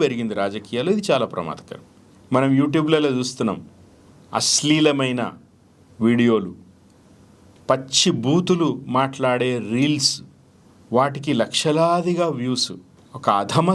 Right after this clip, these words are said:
స్థాయి అభిరుచి ఉన్న సమాజం ఇట్లాంటి వాటన్నిటిని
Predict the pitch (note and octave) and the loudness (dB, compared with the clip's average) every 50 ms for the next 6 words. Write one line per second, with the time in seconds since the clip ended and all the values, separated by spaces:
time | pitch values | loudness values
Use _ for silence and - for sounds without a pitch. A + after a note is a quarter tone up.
0 | F3+ - - - - C#3+ C#3 C#3+ D#3 D#3 D3+ C#3+ B2 A2 - C#3 D#3+ D#3+ E3+ E3+ | 2 0 -2 0 2 2 2 2 0 0 0 0 0 -2 -2 -4 -4 -4 -4 -4
1 | - D#3+ D3 C#3 C#3 C#3 C3 B2 G#2+ - - - - - - - - - - - | -4 -4 -4 -2 -2 -2 0 -2 -2 -4 -8 -16 -20 -20 -20 -10 -6 -2 2 2
2 | C#3 C3+ D#3 E3+ E3+ C#3+ D#3+ D#3 A2+ F#2 - - - - - - B2 B2 - C#3+ | 4 4 4 2 4 2 2 2 2 0 -6 -14 -20 -20 -6 -6 -4 0 0 0
3 | C#3 C3 C3 B2+ A2 A2 A#2 C3 C3+ C3+ B2 A#2 A#2+ A#2 A#2+ - A#2 | 0 2 0 0 2 0 0 0 -2 -4 -2 -2 -2 -4 -4 -6 -8